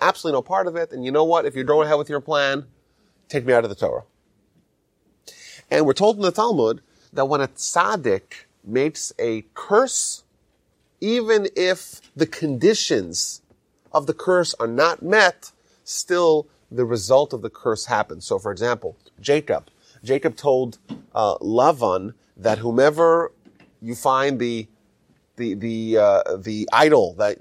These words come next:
he was missing, whoever you find, wh-, wh-, whoever's hands you find them, they're gonna die. And he thought no one has them, but really someone did have them. And indeed, Rachel died. That's one example. There's many examples of this where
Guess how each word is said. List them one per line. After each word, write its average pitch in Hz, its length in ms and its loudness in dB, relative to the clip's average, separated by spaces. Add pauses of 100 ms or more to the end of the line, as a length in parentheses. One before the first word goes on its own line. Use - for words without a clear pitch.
he 113 140 -12
was 104 200 -6
missing, 117 380 0
whoever 120 220 -2
you 131 60 -8
find, 151 260 0
wh-, 151 120 4
wh-, 156 580 0
whoever's 160 580 0 (140)
hands 151 340 0
you 151 80 -4
find 175 420 0
them, 127 320 -2 (200)
they're 135 120 4
gonna 127 240 0
die. 135 600 2 (180)
And 127 80 -2
he 151 80 2
thought 131 200 2
no 107 180 2
one 107 180 0
has 143 380 4
them, 101 220 -2
but 98 80 0
really 113 240 2
someone 117 280 -4
did 190 160 0
have 143 300 -2
them. 117 260 -4 (180)
And 113 160 -4
indeed, 113 420 -6 (320)
Rachel 107 380 0
died. 104 180 2
That's 123 200 2
one 131 160 4
example. 110 440 2
There's 151 180 -4
many 202 180 2
examples 135 520 0
of 110 220 2
this 98 300 -6 (320)
where 113 420 2